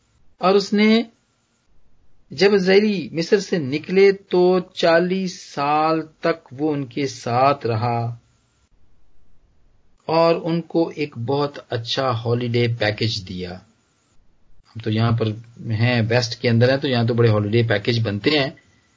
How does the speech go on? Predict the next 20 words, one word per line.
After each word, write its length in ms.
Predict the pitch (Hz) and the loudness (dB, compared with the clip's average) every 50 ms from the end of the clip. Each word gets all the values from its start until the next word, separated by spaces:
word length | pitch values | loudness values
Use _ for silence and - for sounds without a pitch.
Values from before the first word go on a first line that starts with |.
| _ _ _ - | _ _ _ -10
वो 60 | 113 | -2
कहते 260 | 113 127 131 127 - | 2 2 2 2 0
हैं 80 | 143 143 | -2 -4
जी 60 | 147 | -4
फ्लाइट 380 | 123 117 127 123 123 131 131 139 | -4 0 2 4 4 4 2 0
भी 120 | 147 156 | -4 -8
फ्री 220 | 127 - 151 160 | -6 -6 -6 -2
होगी 320 | 156 160 151 143 139 143 147 | 2 2 2 2 2 2 4
आपके, 320 | 139 139 135 - - - | 4 4 2 0 -2 -2
होटल 360 | 139 117 113 113 113 127 143 | 0 2 2 2 2 0 -2
भी 140 | 147 147 160 | -2 -2 -2
फ्री 260 | 151 156 - 170 170 | -2 -2 -2 0 2
होंगे 260 | 165 160 143 131 139 143 | 2 2 2 4 4 4
आपके, 340 | 139 135 131 - - 151 | 4 4 2 0 -4 -6
खाने 340 | 139 - - - 117 120 131 | -6 -4 -4 -2 0 0 0
पीने 300 | 120 123 135 135 135 135 | -2 -4 -6 -4 -2 -2
उसके 240 | 135 117 113 - 139 | -4 -4 0 2 2
अंदर 260 | 131 127 123 123 123 | 2 2 0 -4 -6
इंक्लूसिव 520 | 123 120 117 113 117 127 131 135 151 151 151 | -6 -6 -8 -6 -6 -4 -2 0 0 2 2
होंगे 360 | 151 143 139 147 151 151 | 0 4 6 6 6 6